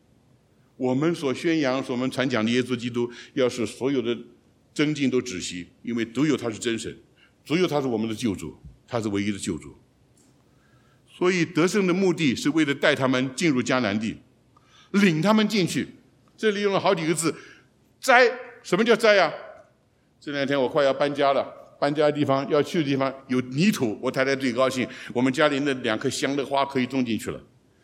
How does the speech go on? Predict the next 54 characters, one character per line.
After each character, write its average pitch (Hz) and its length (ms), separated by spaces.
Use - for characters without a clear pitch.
在 160 140
盆 135 200
里 139 80
好 123 160
可 120 180
怜 85 160
呢， 90 140
搬 151 160
来 131 120
搬 123 220
去， 110 160
搬 123 220
来 117 100
搬 110 180
去， 98 380
我 107 140
们 123 120
住 131 100
的 127 60
地 120 120
方 120 120
不 127 160
许 107 240
水 90 220
倒 113 160
下 85 160
去， 78 160
住 117 120
在 107 100
三 113 240
楼， 80 220
所 117 100
以 113 60
不 110 160
能 113 160
倒 113 180
水， - 240
慢 135 160
慢 117 140
就 113 40
看 127 160
它 107 60
枯 107 180
干， 110 240
快 180 140
要 156 80
死 131 200
了， 139 100
加 151 160
点 143 160
水 123 140
救 143 200
一 110 80
救。 110 220